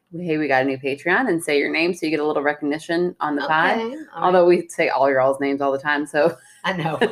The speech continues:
Speaker 2: I mean, we really do.
Speaker 1: <laughs>
Speaker 2: I
Speaker 1: Like,
Speaker 2: know, I
Speaker 1: what's
Speaker 2: love it.
Speaker 1: What's the, uh, you know, excitement? I know,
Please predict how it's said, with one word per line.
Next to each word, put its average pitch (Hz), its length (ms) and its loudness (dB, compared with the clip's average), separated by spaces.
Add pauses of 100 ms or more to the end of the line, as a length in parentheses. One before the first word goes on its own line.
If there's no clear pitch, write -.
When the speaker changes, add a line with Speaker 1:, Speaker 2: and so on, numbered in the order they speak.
Speaker 2:
I 320 80 4
mean, 196 120 0
we - 300 2
really 294 260 4
do. 302 520 2
Speaker 1:
<laughs> - 40 -8
Speaker 2:
I 320 160 6
Speaker 1:
Like, 285 140 6
Speaker 2:
know, 247 40 4
I 285 120 6
Speaker 1:
what's 208 60 0
Speaker 2:
love 185 200 2
it. 170 140 -2 (220)
Speaker 1:
What's 247 240 -2
the, 196 180 4
uh, 151 260 0 (100)
you 170 120 -6
know, 143 260 -8 (340)
excitement? 165 600 -2
I 202 100 4
know, 208 300 -2